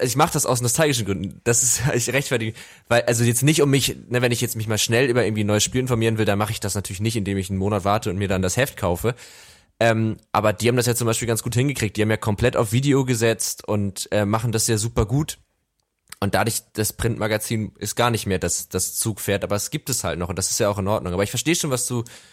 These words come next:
was du meinst. Also im Grunde, wenn ich es richtig verstanden habe, geht's ja auch darum, ein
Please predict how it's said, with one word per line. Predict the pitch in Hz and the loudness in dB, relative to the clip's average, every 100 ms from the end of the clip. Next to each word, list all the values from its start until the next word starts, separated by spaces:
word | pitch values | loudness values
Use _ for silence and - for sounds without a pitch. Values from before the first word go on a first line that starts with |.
| _ _ | _ _
was | 107 - | -6 -4
du | 110 | -2
meinst. | 113 92 85 | -2 -2 -4
Also | 90 | -6
im | 98 | -4
Grunde, | 98 117 120 110 - - | 0 2 2 -2 -8 -2
wenn | 104 | 0
ich | |
es | 101 | 0
richtig | 117 - | -2 -2
verstanden | 120 127 101 | -2 -2 -2
habe, | |
geht's | 107 113 | -4 -2
ja | 98 | -2
auch | 101 | 0
darum, | 107 110 117 117 - _ _ _ _ - | 2 2 2 -2 -8 _ _ _ _ -8
ein | 101 101 | -6 -6